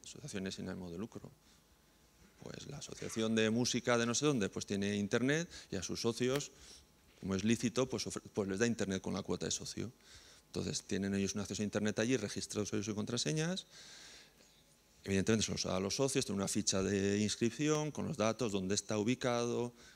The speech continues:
qué I P tiene el cliente, para poder localizar si la Guardia Civil un día decide hacer una visita a ese acceso a internet y evidentemente pues les da. Y estos pues tienen a lo mejor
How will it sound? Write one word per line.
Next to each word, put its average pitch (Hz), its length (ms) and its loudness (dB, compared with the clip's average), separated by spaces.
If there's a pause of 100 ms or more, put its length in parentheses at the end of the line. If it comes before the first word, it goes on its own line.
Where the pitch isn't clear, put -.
qué 104 100 0
I 101 60 4
P 101 160 4
tiene 98 240 4
el 98 140 -2
cliente, 117 800 2 (220)
para - 140 -4
poder 92 140 0
localizar 95 340 2
si - 100 -4
la 90 60 -4
Guardia 85 180 -2
Civil 101 200 0
un 92 80 0
día 98 140 4
decide 92 380 2
hacer 98 180 0
una 92 120 0
visita 98 520 2 (580)
a 90 100 2
ese 90 160 4
acceso 101 320 4
a 101 40 4
internet 127 440 4 (440)
y 113 260 4
evidentemente 90 480 -2
pues 92 160 -2
les - 160 -2
da. 95 260 -4 (260)
Y 170 60 -6
estos 110 260 -6
pues 95 180 -4
tienen 98 260 0
a 95 40 2
lo 95 40 0
mejor 101 500 2